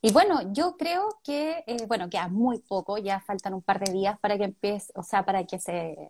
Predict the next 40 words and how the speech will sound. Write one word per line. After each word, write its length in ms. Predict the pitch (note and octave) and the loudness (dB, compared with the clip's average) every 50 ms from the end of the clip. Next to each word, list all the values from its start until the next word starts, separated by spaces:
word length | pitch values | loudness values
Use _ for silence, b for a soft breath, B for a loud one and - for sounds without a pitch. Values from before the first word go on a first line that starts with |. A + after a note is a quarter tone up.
| _ D#3+ - | _ -18 -4
realicen 480 | - G3 G3 F#3 G3 G#3 - A#3 G#3+ | 0 0 2 2 2 0 0 2 4
las 160 | A#3 A#3 A#3 | 6 6 6
elecciones. 720 | B3 A#3+ B3 B3+ - - - D4+ C#4+ C4+ C4+ C#4+ D#4+ - - b b b b b b b b | 4 2 2 2 0 0 2 4 4 4 4 2 -2 -4 -8 b b b b b b b b
Y 120 | - A3 G#3+ | 0 4 6
yo 100 | C4 C4 | 8 8
de 80 | C#4 | 8
verdad 300 | C4+ C4+ A#3+ A3+ C4 C4+ C4+ | 6 4 4 6 4 4 4
creo 240 | C#4 C#4+ C#4+ D4 | 4 2 2 2
que 140 | C#4 C#4 C#4 | 2 0 0
la 140 | C4 C4 B3+ | 0 0 -2
ciudadanía 520 | - - A#3+ A#3+ A#3 A3+ A3 A3+ A#3+ A#3+ A#3+ | -2 -2 -2 0 0 0 0 -2 -4 -6 -4
va 100 | G#3+ A3+ | 0 0
a 40 | A3+ | 0
apoyar 340 | A3+ - A#3 G#3+ A3+ A3 A3+ | 0 -2 -4 0 0 0 0
a 40 | A3+ | 0
los 140 | A3 A3+ G#3+ | -2 -4 -8
independientes. 960 | A3 A3 G3+ G#3 G3+ G3+ G3+ F#3 F#3 F3+ F3+ _ - - A3 A#3 - - _ _ B B B B B B B - | -8 -10 -10 -10 -10 -10 -12 -10 -12 -12 -12 _ -12 -12 -12 -12 -14 -20 _ _ B B B B B B B 0
Por 100 | - G#3+ | 4 6
lo 80 | A#3+ A#3 | 6 6
menos 280 | B3 B3 C4 C#4+ B3+ - | 6 6 4 2 0 2
yo 180 | G3+ A#3+ C4 | 4 4 4
que 80 | B3+ C4+ | 4 4
he 40 | B3+ | 2
realizado 420 | B3 B3 A#3 A#3 - - A#3+ A#3+ B3 | 2 2 2 0 0 4 6 6 6
bastante 400 | A#3+ A#3 - A#3+ A#3 A#3 B3+ B3 | 6 4 2 0 0 0 0 -2
campaña 400 | A3+ A3+ A3 - A#3 A#3 A#3 A#3 | -2 -2 0 2 0 2 2 -2
en 80 | A3+ | -2
terreno, 540 | - A#3 A3 A3+ A#3+ A3+ G3+ G#3 G#3+ A3+ - | 0 0 0 2 2 0 0 -2 -4 -6 -6
he 140 | - G#3+ G#3+ | -2 -2 -2
recorrido 760 | - A3 A3 - G#3+ G#3+ G#3+ A3 G#3+ G#3+ G#3+ G#3+ G#3+ G#3+ G3+ | -2 -4 -4 -4 -4 -2 0 0 0 2 0 0 -2 -2 -2
todas 220 | - A3+ A3 A3+ A#3 | 0 2 2 4 4
las 140 | B3 B3 - | 4 2 0
comunas 380 | - B3 A#3 A#3 A#3+ A#3+ A#3 A3 | -2 -4 -2 -2 -4 -4 -4 -4
del 100 | A3+ A3 | -4 -4
distrito, 640 | A#3 A3 - - A#3+ B3 A#3+ G#3 - A3 A3+ A#3 | -4 -6 -4 0 2 4 4 4 4 2 2 4
he 100 | A3 A3 | 2 2
conversado 540 | G#3+ G#3+ G3 G3 F#3 - A3+ G#3+ G#3+ A3 A3 | 2 0 -2 -2 0 4 4 6 6 6 4
con 100 | A3+ A3 | 4 2
los 100 | A3+ G#3 | 2 0
vecinos, 600 | A#3 A#3 - - C4+ B3+ B3 B3 C4+ D#4 - | 0 -4 -2 0 0 0 2 0 -2 -4 -8